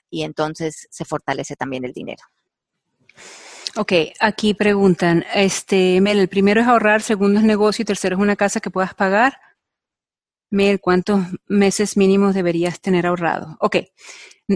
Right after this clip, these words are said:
Speaker 2: eh, deberías tener ahorrado ocho meses para paz mental,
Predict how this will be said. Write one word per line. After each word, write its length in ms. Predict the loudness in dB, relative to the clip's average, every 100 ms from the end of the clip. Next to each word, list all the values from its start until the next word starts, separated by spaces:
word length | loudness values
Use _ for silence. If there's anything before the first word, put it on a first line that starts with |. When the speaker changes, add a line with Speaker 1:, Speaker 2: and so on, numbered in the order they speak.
| -4
Speaker 2:
eh, 220 | 0 2 4
deberías 300 | 2 2 2
tener 240 | 2 4
ahorrado 380 | 4 2 2 0
ocho 320 | 0 0 0
meses 340 | 0 0 -2 -8
para 260 | -6 -6
paz 260 | -6 -8 -8
mental, 280 | -10 -8